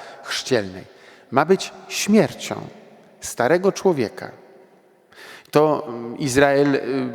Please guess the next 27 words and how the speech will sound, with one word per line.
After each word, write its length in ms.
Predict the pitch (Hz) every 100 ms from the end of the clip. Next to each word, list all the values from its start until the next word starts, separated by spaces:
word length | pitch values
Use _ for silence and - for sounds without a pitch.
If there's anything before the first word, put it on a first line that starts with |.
| 127 -
kontempluje 720 | 143 135 139 127 143 165 139
to 160 | 131 127
i 140 | 123
widzi 320 | 143 131 139
właśnie 360 | 131 123 - 131
ten 240 | 135 120 -
obraz, 520 | 147 139 135 127 - - - -
kiedy 240 | - 131 131
przechodzi 680 | - 143 110 165 180 156 139
przez 300 | - 123 131
Morze 300 | 151 143 139
Czerwone, 760 | 127 113 107 98 98 117 156 156 - - _ _ _ -
przechodzi 340 | 113 123 113
przez 240 | - 113
Morze 260 | 120 117 113
Czerwone 600 | - 113 107 120 127 143 - - -
po 100 | -
wyjściu 420 | 113 123 - - 123
z 100 | 120
Egiptu, 540 | 120 147 - 180 175 - - - - -
a 120 | 135
Faraon 680 | - 139 143 185 180 147 131
z 100 | 120
wojskiem, 500 | 156 160 - 151 139
który 240 | 151 139
go 160 | 135 131
ściga, 540 | - - 190 175